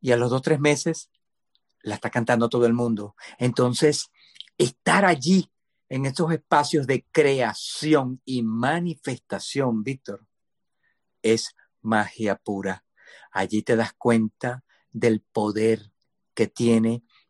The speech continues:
la intención, la palabra, el canto. Cuando estás alineado en tu pensacierto, palabra, sentir y acción, y te pones así como una flecha, así,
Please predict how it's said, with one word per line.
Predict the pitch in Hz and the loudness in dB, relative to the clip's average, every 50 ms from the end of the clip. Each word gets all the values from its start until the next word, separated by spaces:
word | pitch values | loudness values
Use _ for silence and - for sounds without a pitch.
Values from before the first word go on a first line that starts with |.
| _ - _ - | _ -20 _ -4
la | 131 123 113 110 | 0 2 2 2
intención, | 110 104 - 110 104 104 98 - - 127 117 110 107 104 101 98 _ - _ _ _ _ _ _ - - | 2 0 -4 -6 -6 -6 -6 -6 -2 0 0 0 0 -2 -6 -12 _ -20 _ _ _ _ _ _ -10 -4
la | 107 104 - - | -2 -2 -2 0
palabra, | 104 104 101 104 107 107 101 101 101 95 95 - _ _ _ _ _ - | -2 -2 -2 -2 -2 -2 -4 -6 -8 -12 -14 -16 _ _ _ _ _ -6
el | 117 104 104 92 _ _ | -4 -4 -4 -6 _ _
canto. | - 127 113 107 101 101 95 _ - 101 90 - _ _ - - - - _ _ | 0 2 2 2 0 -4 -10 _ -10 -10 -10 -10 _ _ -20 -20 -20 -20 _ _
Cuando | - 127 123 120 120 120 120 120 113 120 113 107 | 0 2 2 2 0 -2 -4 -2 0 0 0 0
estás | - _ - 117 107 123 | -2 _ -4 -2 0 0
alineado | 135 127 123 117 117 113 113 113 113 117 117 117 117 127 147 170 190 - _ _ _ _ _ _ _ _ _ | 0 0 2 0 2 2 2 2 4 4 4 4 4 4 2 2 0 -4 _ _ _ _ _ _ _ _ _
en | - 127 117 117 117 _ _ | -4 -2 -2 -2 -2 _ _
tu | - 131 117 110 - | -2 0 0 0 0
pensacierto, | _ - 127 113 110 107 101 - - 113 104 - - - - - 139 139 139 143 143 135 _ - - 135 139 135 - - | _ 0 2 2 2 2 0 -4 -4 -4 -4 -4 -4 -10 -4 2 4 4 4 4 2 -2 _ 0 0 0 0 0 -4 -2
palabra, | - 98 101 104 110 117 123 131 135 135 131 131 135 131 131 | -2 -2 0 0 0 0 2 2 2 0 0 0 -2 -2 -4
sentir | 131 - - 101 95 98 95 _ - 127 127 123 131 123 | -4 -4 -4 -4 -4 -4 -8 _ -4 -2 -2 0 -2 -4
y | - 139 123 | -4 -2 -2
acción, | 110 - - - - - 131 131 135 139 151 175 196 - _ _ _ - - - - _ - | -2 -2 -2 -8 -8 -4 0 2 2 2 2 0 -2 -4 _ _ _ -20 -20 -20 -20 _ -4
y | - 123 120 - | -2 -2 0 2
te | - 113 | 0 0
pones | - - 117 113 117 113 117 139 | 2 2 0 0 0 -2 -2 -4
así | 123 - - 123 113 | -6 -4 -4 -4 -2
como | - 117 107 107 110 | 0 0 0 2 2
una | 113 120 120 | 2 0 0
flecha, | 117 - - - 120 113 107 107 104 - - 127 107 | -2 -4 -4 0 2 2 2 0 -2 -4 -6 -6 -6
así, | - - - 120 110 110 110 | -6 -6 -6 -6 -6 -6 -8